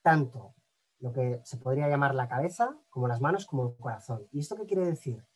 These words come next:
Por cabeza, que so-, estas son unas metáforas que utilizamos mucho en el movimiento de transición, eh, hacemos referencia a tener aquellos datos, eh,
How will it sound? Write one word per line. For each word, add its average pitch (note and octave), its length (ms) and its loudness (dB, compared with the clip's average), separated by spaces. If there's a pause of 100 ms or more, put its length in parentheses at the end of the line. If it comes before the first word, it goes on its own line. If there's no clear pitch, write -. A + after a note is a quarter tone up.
(240)
Por C3 140 0
cabeza, G3 540 2 (580)
que B2+ 120 -2
so-, C#3 220 -8
estas C3+ 200 -8
son D#3+ 100 0
unas D3 160 2
metáforas C3+ 380 -2
que - 80 -10
utilizamos A#2+ 460 -4
mucho E3 280 -2
en B2+ 60 0
el A#2+ 60 0
movimiento A#2 320 -4
de A2+ 160 -12
transición, E3+ 640 -4 (560)
eh, C#3+ 140 -2
hacemos E3+ 300 2
referencia G3+ 580 0
a G3+ 220 4 (840)
tener F3+ 420 4 (420)
aquellos E3 380 4
datos, F#3+ 640 2
eh, B2 920 -2